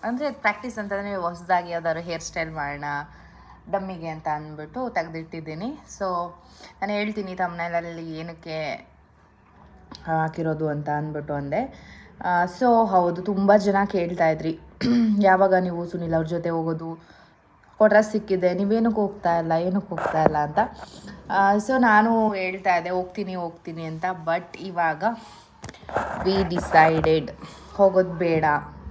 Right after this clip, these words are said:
ಅಂತ. ಆ, ಹೋಗೋದು ಬೇಡ ಅಂತ ಡಿಸೈಡ್ ಮಾಡಿದ್ದೀನಿ. ಸುನಿಲ್ ಅವರು ಕೂಡ ನಾವಿಬ್ರು ಸೇರಿನೇ ಡಿಸೈಡ್ ಮಾಡಿರೋದು.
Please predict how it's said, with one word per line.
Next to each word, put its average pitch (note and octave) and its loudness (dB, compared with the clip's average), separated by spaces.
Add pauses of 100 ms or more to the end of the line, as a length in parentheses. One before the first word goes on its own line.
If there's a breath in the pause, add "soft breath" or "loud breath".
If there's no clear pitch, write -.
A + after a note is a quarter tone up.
(140)
ಅಂತ. D3 -6 (760 loud breath)
ಆ, D3+ 2 (520)
ಹೋಗೋದು E3+ 2
ಬೇಡ E3 -4
ಅಂತ G3+ 0
ಡಿಸೈಡ್ F3 -6
ಮಾಡಿದ್ದೀನಿ. D#3+ -8
ಸುನಿಲ್ F3 -10
ಅವರು E3 -6
ಕೂಡ D#3 -8 (600)
ನಾವಿಬ್ರು D#3+ -4
ಸೇರಿನೇ F#3 -6
ಡಿಸೈಡ್ D#3 -8
ಮಾಡಿರೋದು. D3 -12